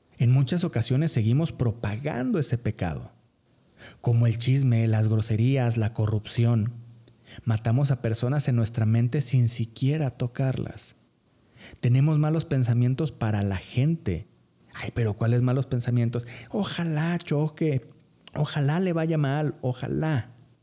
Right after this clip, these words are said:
le pase algo malo. Codiciamos cosas o robamos cosas en nuestra mente. Deseamos hombres o mujeres, sea cual sea el caso de la persona que esté escuchando,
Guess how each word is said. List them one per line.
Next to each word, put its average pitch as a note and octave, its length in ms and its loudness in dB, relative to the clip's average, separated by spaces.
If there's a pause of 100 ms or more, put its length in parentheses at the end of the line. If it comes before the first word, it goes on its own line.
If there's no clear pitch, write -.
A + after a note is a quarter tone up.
(140)
le A2 160 0
pase A2 360 -4
algo F2+ 200 0
malo. D#2+ 400 -4 (1400)
Codiciamos B2+ 600 2
cosas C3 760 -2
o G#2+ 140 0
robamos G2+ 560 0
cosas C3+ 520 -2
en F#2+ 100 -2
nuestra G2 340 -2
mente. A#2+ 480 0 (1160)
Deseamos G#2+ 720 0
hombres C3 420 0
o B2+ 40 0
mujeres, G#2+ 720 -2 (460)
sea G2 420 -2
cual F#2+ 260 -4
sea G2+ 120 -4
el G2 100 -6
caso - 340 -6
de - 140 -8
la C#3+ 100 -6
persona - 420 -6
que A2+ 100 -4
esté A2 140 -4
escuchando, A2+ 600 -2